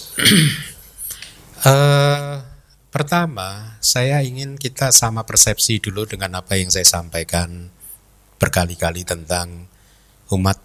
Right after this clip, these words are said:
harus mempelajari kitab suci, ya. Maksud saya,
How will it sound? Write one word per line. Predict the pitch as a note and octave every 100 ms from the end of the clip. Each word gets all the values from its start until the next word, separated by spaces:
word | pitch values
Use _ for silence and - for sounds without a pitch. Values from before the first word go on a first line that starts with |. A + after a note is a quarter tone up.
| -
harus | F#2+ E2+
mempelajari | F2 F2 E2+ - E2+
kitab | F2 - E2
suci, | - E2+ - E2+ D2 C#2+ D2+
ya. | D#2+ F2+ G#2 - _ - - - _ _ _ -
Maksud | C3 C#3 D3
saya, | - G#2+ E2+ E2+ G2